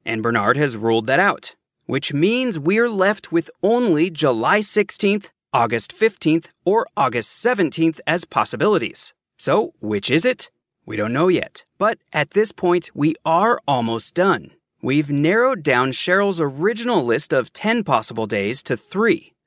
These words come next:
and Bernard knows which of these is correct. As soon as Bernard proclaims that he knows Cheryl's birthday, Albert says that he knows it as well.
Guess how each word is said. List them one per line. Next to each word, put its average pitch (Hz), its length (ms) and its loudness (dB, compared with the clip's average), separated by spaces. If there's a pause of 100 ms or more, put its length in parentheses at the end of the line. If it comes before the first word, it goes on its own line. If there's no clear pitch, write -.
and 110 180 -4
Bernard 151 440 0
knows 123 280 2
which 127 220 0
of 107 120 -2
these 101 220 -2
is 101 140 -4
correct. - 540 -2 (280)
As 135 220 0
soon 233 380 0
as 165 160 0
Bernard 156 480 0
proclaims 156 560 0
that 120 160 -2
he 214 200 0
knows 113 280 0
Cheryl's 104 400 0
birthday, 185 600 0 (260)
Albert 175 460 2
says 151 280 2
that 175 200 0
he 220 240 -4
knows 107 280 0
it 107 80 -4
as 113 140 -4
well. 190 420 -2